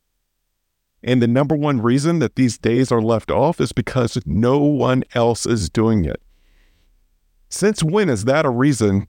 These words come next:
to do something or not to do something? Number six is called Freedom Fridays. This is an altar call for fewer meetings, especially on Fridays. I would advise no meetings on Monday too.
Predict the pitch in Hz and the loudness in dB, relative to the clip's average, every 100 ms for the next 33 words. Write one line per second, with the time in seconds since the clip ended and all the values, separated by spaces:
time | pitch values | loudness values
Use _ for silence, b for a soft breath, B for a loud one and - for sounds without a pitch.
0 | - 104 127 180 - 110 - 107 101 113 | -4 -2 0 -2 0 -4 -2 -4 -2 -2
1 | 101 113 113 - 98 85 80 85 - - | 0 0 0 -2 -2 -2 -2 -6 -6 -10
2 | - _ _ _ _ _ _ _ _ _ | -12 _ _ _ _ _ _ _ _ _
3 | _ _ _ _ _ 117 131 160 - - | _ _ _ _ _ -2 2 2 0 -2
4 | 170 - - - - - - - 131 139 | -2 -2 -6 -8 -12 -14 -10 -4 0 0
5 | 120 - 160 156 160 143 - 139 123 76 | -2 -4 -2 0 0 -2 0 0 0 -2
6 | 57 - - - _ _ _ _ _ _ | -6 -10 -12 -14 _ _ _ _ _ _
7 | _ _ _ 101 147 175 160 147 147 143 | _ _ _ -2 0 0 -2 0 0 2
8 | 139 160 139 117 - 101 98 110 113 101 | 2 0 0 -2 0 0 0 -2 -2 -4
9 | - 123 123 123 117 117 107 - - - | -2 0 2 0 0 0 0 -4 -8 -12
10 | - _ - 87 - 135 117 101 95 85 | -14 _ -6 -6 -2 -2 -2 -2 0 0
11 | 87 110 101 69 - - - _ _ _ | -2 0 -2 -2 -8 -16 -18 _ _ _
12 | _ _ _ _ _ - 120 117 123 123 | _ _ _ _ _ -2 0 0 2 0
13 | 127 117 127 135 151 160 127 104 120 117 | 0 0 0 0 0 0 0 2 2 2
14 | 127 131 135 - 80 - | 0 0 -2 0 -2 -2